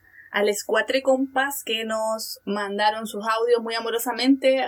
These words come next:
Eh, estuvimos hasta el último momento, eh, intentando que nos, que nos llegaran para poder incluir todas las opiniones. Eh, y el primero que vamos a escuchar es un audio de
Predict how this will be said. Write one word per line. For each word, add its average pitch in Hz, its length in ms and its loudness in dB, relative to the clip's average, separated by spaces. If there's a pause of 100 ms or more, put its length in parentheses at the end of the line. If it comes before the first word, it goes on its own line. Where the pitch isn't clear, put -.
Eh, 196 140 -2
estuvimos 196 440 2
hasta 185 220 0
el 208 80 4
último 214 400 -2
momento, 220 460 -2 (680)
eh, 208 180 -10
intentando 220 540 0
que 240 80 0
nos, 254 320 -2
que 233 120 -4
nos 226 160 -4
llegaran 269 500 2
para 240 220 0
poder 226 160 -2
incluir 233 300 -4
todas 226 160 -2
las 262 100 -2
opiniones. 285 580 0 (540)
Eh, 214 380 0
y 247 100 6
el 240 140 6
primero 254 380 2
que 349 100 -2
vamos 349 380 2
a 330 380 0
escuchar 330 440 0 (600)
es 254 220 2
un 277 180 8
audio 294 380 4
de 247 220 6